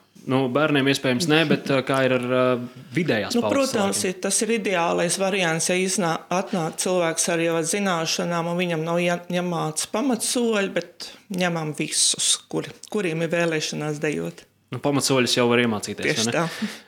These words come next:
Speaker 1: Ā, un kas jādara, lai pievienotos jūsu kolektīvam? Kā to var izdarīt?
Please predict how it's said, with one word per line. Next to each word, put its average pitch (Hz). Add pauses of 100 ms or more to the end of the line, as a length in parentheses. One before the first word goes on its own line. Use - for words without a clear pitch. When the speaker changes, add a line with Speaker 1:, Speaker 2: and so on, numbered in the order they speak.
Speaker 1:
Ā, 120 (360)
un 139
kas 147
jādara, 151
lai 123
pievienotos 151
jūsu 160
kolektīvam? 139
Kā 123
to 117
var 113
izdarīt? 139